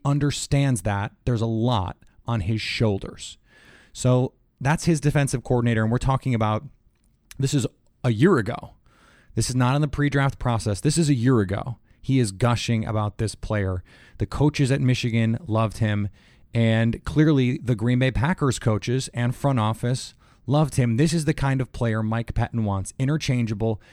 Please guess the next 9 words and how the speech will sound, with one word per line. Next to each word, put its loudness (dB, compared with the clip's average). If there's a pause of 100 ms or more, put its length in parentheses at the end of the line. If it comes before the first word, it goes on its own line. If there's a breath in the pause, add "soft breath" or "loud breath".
(160 soft breath)
can 2
play -2
inside, 0 (340 soft breath)
outside, 0 (480 soft breath)
a 0
little 6
bit 4
of 4
everywhere. 2